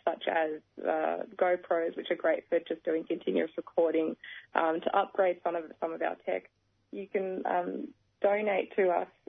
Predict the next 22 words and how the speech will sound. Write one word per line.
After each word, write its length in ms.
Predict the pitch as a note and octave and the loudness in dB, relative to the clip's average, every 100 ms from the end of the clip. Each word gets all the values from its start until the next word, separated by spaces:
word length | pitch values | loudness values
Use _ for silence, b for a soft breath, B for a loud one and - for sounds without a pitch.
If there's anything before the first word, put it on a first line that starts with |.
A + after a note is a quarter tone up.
| - | -2
Uh, 220 | F3+ E3+ | 0 0
you 160 | - F3+ | -2 0
can 100 | G3 | 2
go 100 | G3 - | 2 2
straight 240 | G3 F#3+ | 0 0
to 60 | A#3 | 0
the 80 | G3+ | 0
donate 440 | F#3 F3 F3 - _ | 0 0 -2 -6 _
site, 320 | - E3+ - | -2 -2 -4
which 180 | F#3 F#3 | -6 -2
is 180 | E3+ E3+ F3 - | -4 -4 -6 -4
support 520 | F#3+ - F#3 F3+ F3 _ _ | -4 0 4 4 4 _ _
hyphen 420 | F3 E3+ - E3 E3 | -2 -2 -2 -6 -4
activist 420 | E3 - - D#3+ D#3+ _ _ _ _ _ _ | -6 -6 -4 -4 -4 _ _ _ _ _ _
dot 180 | E4+ - | -2 0
raisley 500 | E3 E3 E3+ F#3 F3+ | 2 0 0 -4 -4
dot 220 | F#3 F3+ - - | -2 -4 -4 -4
com. 280 | G3+ A#3 C#4 _ _ B B _ _ | -2 -2 -8 _ _ B B _ _
But 160 | F#3+ | 2
you 80 | F#3 | 2
can 100 | G3+ | 2
also 300 | G3+ G#3 G#3 | 2 4 0